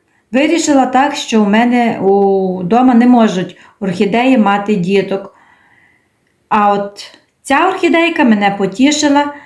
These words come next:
що вона мені дала дітку. Я була дуже задоволена, дуже зраділа, вона мені підняла настрій. І я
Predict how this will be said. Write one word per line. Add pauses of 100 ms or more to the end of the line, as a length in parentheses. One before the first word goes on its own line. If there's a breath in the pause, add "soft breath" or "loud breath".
(260 loud breath)
що
вона
мені
дала
дітку.
Я
була
дуже
задоволена, (1080 loud breath)
дуже
зраділа,
вона
мені
підняла
настрій. (1500 soft breath)
І (360)
я